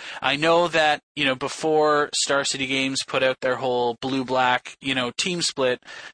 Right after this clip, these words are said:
um, and, you know, everybody was working as one team, uh, you know, here in the States, but, you know, with the odd Juza and stuff like that thrown in. But, like,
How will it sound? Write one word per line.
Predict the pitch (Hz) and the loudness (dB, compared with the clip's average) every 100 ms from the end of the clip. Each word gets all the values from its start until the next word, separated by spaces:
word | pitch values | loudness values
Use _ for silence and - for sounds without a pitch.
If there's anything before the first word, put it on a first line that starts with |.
| _ | _
um, | 127 131 127 127 123 - | 0 2 2 0 -8 -8
and, | 131 123 _ - | -8 -8 _ -8
you | 143 | -6
know, | 123 - _ _ | -6 -8 _ _
everybody | 160 156 123 117 | -2 0 -2 -4
was | 117 117 | -4 -2
working | 117 - 117 113 | -4 -4 -10 -8
as | 127 120 | -4 -4
one | 117 117 | -4 -6
team, | 120 139 123 117 - - | -4 -4 -4 -6 -12 -8
uh, | 120 | -6
you | 117 123 | -4 -6
know, | 113 | -8
here | - 131 117 | -8 -4 -4
in | |
the | 104 | -2
States, | - 143 123 - | 0 0 -2 0
but, | 135 - - - _ _ | 0 0 -6 -20 _ _
you | 127 | -4
know, | 117 | -2
with | 117 - - | -4 -6 -6
the | 117 | -2
odd | 110 110 _ _ _ - | -2 -4 _ _ _ -8
Juza | 113 113 120 113 | -6 -4 -4 -4
and | 113 - | -8 -6
stuff | - 113 | -6 -6
like | 113 | -4
that | 151 135 | -2 -2
thrown | 120 117 | -4 -6
in. | 113 - - - | -10 -12 -20 -4
But, | 165 151 - _ _ _ - | 0 0 -2 _ _ _ -4
like, | 170 | -2